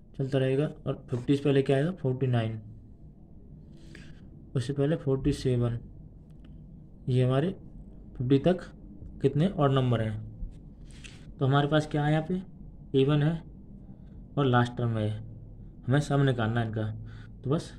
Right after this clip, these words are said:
now here क्या क्या हमारा? ए वन कितना, First term कितना है?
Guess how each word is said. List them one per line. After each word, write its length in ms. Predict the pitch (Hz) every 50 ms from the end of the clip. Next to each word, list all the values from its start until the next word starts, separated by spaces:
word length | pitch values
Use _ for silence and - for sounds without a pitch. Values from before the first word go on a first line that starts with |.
| - - - - - - - - - - - - - - - - - - - - - - - - - - - - - - - - - - - - - - - - - 143
now 260 | 123 120 123 131 143 - - - - - - - - - - - - - - - - - - - - - - - - - - - - - - - - - - - - - - - - - - - -
here 240 | 120 123 131 139 156 165 - -
क्या 120 | - 131 131
क्या 180 | 127 - 143 143
हमारा? 180 | 147 151 - - - - - - 135
ए 100 | 123 123
वन 160 | 123 143 160 165 - - - - - - - - - - - - - - - - -
कितना, 240 | 139 - 151 147 147
First 200 | 143 135 127 -
term 120 | 147 143
कितना 260 | 147 147 147 147 165
है? 120 | 190 196